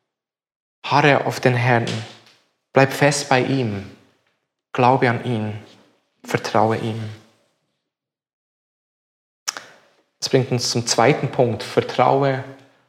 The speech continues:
und verlange nach Gott. David setzt inmitten dieser großen Anfechtung sein Vertrauen auf Gott. Er kennt diesen Gott. Er weiß, dass dieser Gott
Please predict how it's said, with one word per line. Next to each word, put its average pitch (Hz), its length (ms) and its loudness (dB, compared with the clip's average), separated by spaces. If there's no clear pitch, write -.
und 120 160 -4
verlange 113 580 2
nach 110 240 -4
Gott. - 460 -2
David 151 320 4
setzt 165 300 6
inmitten 185 720 6
dieser 151 180 4
großen 151 500 6
Anfechtung 143 600 2
sein 127 340 2
Vertrauen 135 520 2
auf - 280 2
Gott. 143 220 6
Er 151 200 6
kennt 196 400 4
diesen 160 340 2
Gott. - 580 2
Er 139 260 2
weiß, 151 760 4
dass - 200 -2
dieser 139 240 2
Gott 139 500 4